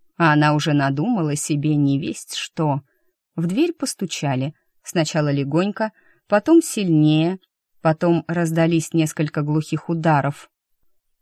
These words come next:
Похоже, в дверь ломились плечом. «Аня, открой, я знаю, что ты там»,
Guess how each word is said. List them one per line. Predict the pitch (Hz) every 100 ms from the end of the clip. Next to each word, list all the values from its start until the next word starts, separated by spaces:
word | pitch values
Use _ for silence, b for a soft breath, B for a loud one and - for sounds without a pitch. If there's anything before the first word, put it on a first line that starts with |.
| _
Похоже, | - 196 - 359 339 339
в | 285
дверь | 180 190 190 -
ломились | 226 233 226 160 135 147 -
плечом. | 170 175 - 123 131 - _ _ _ _ _ -
«Аня, | 151 165 165 139 127 -
открой, | 160 170 - 156 139 131 _
я | 156 160 143
знаю, | 139 139 151 165
что | - 147
ты | 151
там», | 151 156 131 131